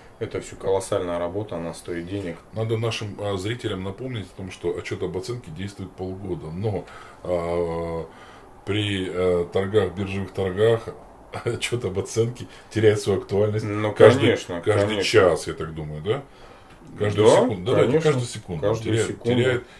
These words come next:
Speaker 2: или, наоборот, увеличивает свою стоимость.
Speaker 1: Ну, видите как, мы, мы говорим о бирже, м, и о котировке, э, на бирже тех акций и тех предприятий, которые, в принципе, на которые, да, на котировки которых влияют там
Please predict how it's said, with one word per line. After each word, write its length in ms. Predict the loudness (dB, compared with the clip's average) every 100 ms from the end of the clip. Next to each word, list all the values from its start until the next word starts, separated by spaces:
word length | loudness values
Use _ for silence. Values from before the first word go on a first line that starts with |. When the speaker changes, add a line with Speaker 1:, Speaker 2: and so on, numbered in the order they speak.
| -8
Speaker 2:
или, 180 | -4 -2
наоборот, 400 | -2 -2 -4 -6
увеличивает 400 | -6 -6 -10 -12
свою 180 | -12
стоимость. 480 | -12 -12 -14 -14 -8
Speaker 1:
Ну, 420 | -2 2 2 2 0
видите 320 | -4 -2 2
как, 240 | 4 4
мы, 180 | 4 2
мы 160 | 2 2
говорим 540 | 4 4 4 2 2
о 240 | 2 2
бирже, 720 | 0 0 0 0 0 2 2 0 -12 -18 -16 -12
м, 500 | -10 -8 -8 -8 -6
и 140 | 2
о 120 | 4 4
котировке, 840 | 0 2 4 4 0 -6 -8 -8 -12
э, 200 | -10 -8
на 160 | -4 -4
бирже 380 | -4 -6 -6 -6
тех 340 | 0 0 4
акций 440 | 2 2 -4 -8 -10 -18 -20 -16 -12
и 100 | -4
тех 240 | 0 0
предприятий, 680 | 0 -6 -6 -2 2 2 2
которые, 360 | -4 0 2 2
в 120 | 0
принципе, 420 | 2 4 2 2
на 80 | 4
которые, 640 | 4 4 6 6 6 0 -2
да, 240 | 2 2 2
на 100 | -2
котировки 520 | -2 4 4 2 -2
которых 540 | -2 2 2 2 -2
влияют 520 | -2 4 6 6 4
там 180 | 0 -4